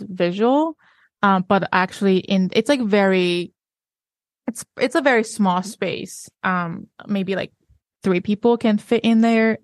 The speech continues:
if it's not really crowded. And that, that's something that I saw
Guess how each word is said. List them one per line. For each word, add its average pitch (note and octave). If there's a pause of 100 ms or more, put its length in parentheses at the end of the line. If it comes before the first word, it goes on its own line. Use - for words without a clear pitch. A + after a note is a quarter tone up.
if G3
it's -
not F#3 (460)
really F#3+
crowded. G#3+ (580)
And G3
that, G3+
that's G#3+
something G3
that F#3
I F3
saw F3